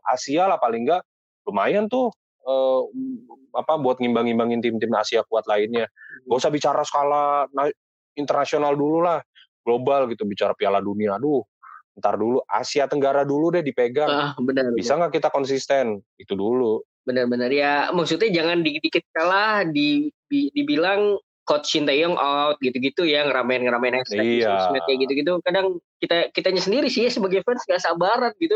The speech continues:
Speaker 2: pengennya instan.
Speaker 1: Iya, betul, betul.
Speaker 2: Oke deh, nih kalau ngomongin timnas udah kelar lah ya, kita berharap yang terbaik aja, apalagi U sembilan belas masih panjang nih kan perjalanannya gitu kan. Nah,
Speaker 1: Masih,
Speaker 2: kalau
Speaker 1: Dede, Dede,
Speaker 2: misalkan
Speaker 1: masih panjang.
Speaker 2: dari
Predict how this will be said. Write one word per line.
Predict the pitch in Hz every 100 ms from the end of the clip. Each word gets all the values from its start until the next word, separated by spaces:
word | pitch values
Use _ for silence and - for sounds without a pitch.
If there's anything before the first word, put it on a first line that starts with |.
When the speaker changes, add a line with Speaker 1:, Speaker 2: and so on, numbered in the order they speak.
| 196
Speaker 2:
pengennya | 175 190 196
instan. | 196 262 - 170 156 - -
Speaker 1:
Iya, | 101 104 98 85 87 - 95
betul, | 90 95 90 85
betul. | 87 92 87
Speaker 2:
Oke | 156 165 170
deh, | 156 190
nih | 240
kalau | 226 185 180
ngomongin | 170 175 175 175
timnas | 175 220 - 170
udah |
kelar | 151 160 170 165
lah |
ya, | 139 143
kita | 143 - 156
berharap | 151 147 151
yang | 143 143
terbaik | 135 131 -
aja, | 123 147 151
apalagi | 139 147 175 185
U |
sembilan | 160 151 135 147
belas | 185
masih | 170 165 -
panjang | 151 180 180
nih | 170
kan | 151
perjalanannya | 147 - 131 127 127 143 151 139 120
gitu | 113 -
kan. | 110 - _ _ _ _ -
Nah, | 147 - _ _
Speaker 1:
Masih, | 90 - -
Speaker 2:
kalau | 165 175 175 180
Speaker 1:
Dede, |
Dede, | 185
Speaker 2:
misalkan | - 175 185 180
Speaker 1:
masih | 180
panjang. | 180 175 170 160
Speaker 2:
dari | 170 180 185 180 185